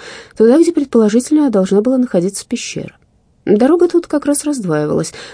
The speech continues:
По левую руку оставался незадачливый путник и подстерегающие его волки. По правую, куда мы и направлялись, расстилалось ущелье. Где-то там, среди олейника, репья и густой травы, был скрыт путь в крылатую пещеру. Не успели мы сделать и пары шагов,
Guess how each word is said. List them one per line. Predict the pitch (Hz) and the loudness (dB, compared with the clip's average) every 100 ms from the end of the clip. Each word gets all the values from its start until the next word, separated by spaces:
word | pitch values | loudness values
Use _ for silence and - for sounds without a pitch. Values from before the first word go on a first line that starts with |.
| - - | -12 0
По | 214 | 2
левую | 208 196 | 4 4
руку | 202 196 | 4 2
оставался | 185 - 190 185 - 180 170 | -2 -2 -2 -2 -2 -2 0
незадачливый | 180 190 190 180 - 175 170 | 2 2 2 0 -2 -2 0
путник | 208 311 330 311 - | 0 -2 -2 -6 -2
и | 175 170 156 | 0 0 -2
подстерегающие | 165 - 180 165 156 160 165 | -6 -4 -2 0 -2 -2 -4
его | 156 | -2
волки. | 156 220 - 294 - _ _ - | -2 -2 -4 -10 -14 _ _ -4
По | 208 | 0
правую, | 247 320 359 359 - _ | 0 0 0 -2 -6 _
куда | - 254 | 0 2
мы | 240 226 | 4 4
и | |
направлялись, | 220 220 208 208 202 202 - - - - | 4 2 0 2 0 -2 -10 -20 -20 -4
расстилалось | 220 247 - 320 415 415 381 | 0 2 2 4 4 4 -2
ущелье. | - 190 180 196 196 _ _ - | -2 -2 -2 -6 -12 _ _ -2
Где-то | 208 247 294 294 | 2 2 2 2
там, | 370 | 2
среди | 349 202 185 185 | 2 0 0 2
олейника, | 185 226 311 311 214 | 2 4 2 0 0
репья | 165 160 160 220 | 0 -2 -4 -4
и | 254 | -4
густой | 151 - 151 | -6 -4 -4
травы, | 135 156 156 240 - _ _ _ | -4 -4 -4 -6 -10 _ _ _
был | 170 196 190 180 | 0 2 2 0
скрыт | - 190 180 - | -4 -4 -4 -6
путь | - 156 - - | -10 -10 -10 -16
в | - | -6
крылатую | 160 139 - 147 | -4 -4 -6 -10
пещеру. | - - - - - _ _ _ _ _ _ _ | -10 -14 -14 -18 -20 _ _ _ _ _ _ _
Не | 190 202 | 0 0
успели | - 240 226 | 0 0 2
мы | 220 | 0
сделать | 202 190 226 - | 0 -2 -4 -6
и | |
пары | - 208 214 | -6 -4 -4
шагов, | - 190 226 | -4 -4 -4